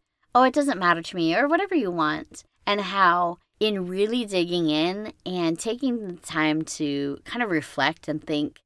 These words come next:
"What would I choose?" By doing that, it could really build connection, and it's an opportunity to even just see what each other's preferences are. And these are things that really don't matter on a situation-by-situation basis.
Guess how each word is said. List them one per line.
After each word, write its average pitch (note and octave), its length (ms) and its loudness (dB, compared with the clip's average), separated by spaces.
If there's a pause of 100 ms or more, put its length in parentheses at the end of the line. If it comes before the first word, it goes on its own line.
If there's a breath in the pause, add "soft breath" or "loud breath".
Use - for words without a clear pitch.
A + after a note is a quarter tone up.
(200)
"What F#3 260 6
would F3+ 120 8
I D3 100 6
choose?" E3+ 680 0 (340)
By F3+ 140 2
doing C#4 420 2
that, C#3+ 380 0 (180)
it G#3 220 -2
could G#3+ 400 -2
really F3 240 2
build D3 480 0 (100)
connection, D#3 720 -6 (180)
and E3 300 0
it's - 200 -6
an F3+ 100 0
opportunity D#3 840 0 (120)
to E3+ 520 2
even D4 300 2
just G3 180 -2
see A3+ 320 -4
what F3 160 0
each D#3+ 260 -4
other's D3 280 0
preferences D#3+ 600 -6
are. - 320 -8 (400)
And G3+ 140 -4
these C4+ 160 0
are F4 80 4
things G#3 320 -2
that E3 400 2
really B3+ 300 2
don't F#3+ 260 0
matter D3+ 640 2 (340)
on F3+ 220 4
a D#3+ 60 0
situation-by-situation D3+ 1500 -4
basis. - 580 -6